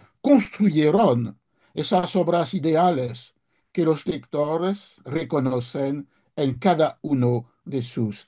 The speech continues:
estados. No podemos desprendernos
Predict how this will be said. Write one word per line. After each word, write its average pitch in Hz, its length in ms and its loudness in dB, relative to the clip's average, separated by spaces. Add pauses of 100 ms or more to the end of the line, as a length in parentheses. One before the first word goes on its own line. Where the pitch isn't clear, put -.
(120)
estados. 104 840 -6 (720)
No 196 180 6
podemos 180 500 6
desprendernos 143 1080 0